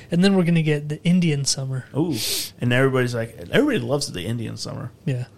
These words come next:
Speaker 2: Nobody likes the sad days of summer because they're like, "Oh, summer's leaving."
Speaker 1: Yeah.
Speaker 2: And then everybody's like, "Oh, fucking Indian
Speaker 1: Then, like,
Speaker 2: summer! What's up,
Speaker 1: on
Speaker 2: dude?"
Speaker 1: October seventeenth, when
Speaker 2: You know?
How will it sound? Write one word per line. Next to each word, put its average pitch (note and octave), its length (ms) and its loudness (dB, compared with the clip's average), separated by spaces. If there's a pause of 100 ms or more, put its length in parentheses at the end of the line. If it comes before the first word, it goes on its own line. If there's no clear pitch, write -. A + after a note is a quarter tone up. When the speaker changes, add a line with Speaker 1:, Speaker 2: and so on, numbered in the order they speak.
(140)
Speaker 2:
Nobody G3+ 240 6
likes G#3 200 6
the A#2 180 -2
sad B2 380 0
days C#3 180 2
of C#3 80 -2
summer D3 300 -2
because B2 240 -6
they're A#2 100 -6
like, A2 240 -8
"Oh, C3+ 260 -2
summer's C#3 360 -4
leaving." B2+ 320 -6 (420)
Speaker 1:
Yeah. B2+ 140 -6 (280)
Speaker 2:
And A#2+ 140 4
then A#2 100 4
everybody's B2 280 2
like, A#2+ 120 -8
"Oh, F#3+ 200 0
fucking F3 340 -2
Indian A3+ 120 -2 (160)
Speaker 1:
Then, - 0 -
like, - 20 2
Speaker 2:
summer! D3 260 2
What's G#3 240 -2
up, A3 140 2
Speaker 1:
on D#3+ 40 2
Speaker 2:
dude?" D#3 180 2
Speaker 1:
October D#3 420 2
seventeenth, D#3 800 0
when B2+ 100 2
Speaker 2:
You B2 60 2
know? D3 140 0